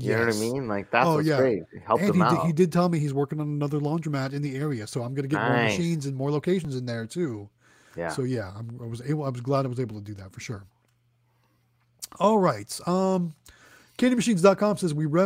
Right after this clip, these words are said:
Speaker 2: we recommend the Nayax Touch with the multi-tiered pricing with bonus options for any crane." And what that means is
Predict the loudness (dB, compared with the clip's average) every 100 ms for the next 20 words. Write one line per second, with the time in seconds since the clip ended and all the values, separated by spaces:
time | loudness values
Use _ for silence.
0 | 2 -2 0 2 2 2 2 2 0 0
1 | 0 -2 -4 -2 -2 0 -4 -2 -2 0
2 | 0 0 -4 0 2 2 4 2 4 2
3 | -2 -2 -2 -2 0 2 2 0 0 0
4 | 0 -2 -4 -6 -12 -20 -20 -20 _ -8
5 | -4 -4 -2 -4 -2 -2 0 0 2 0
6 | 0 -2 -6 -6 -10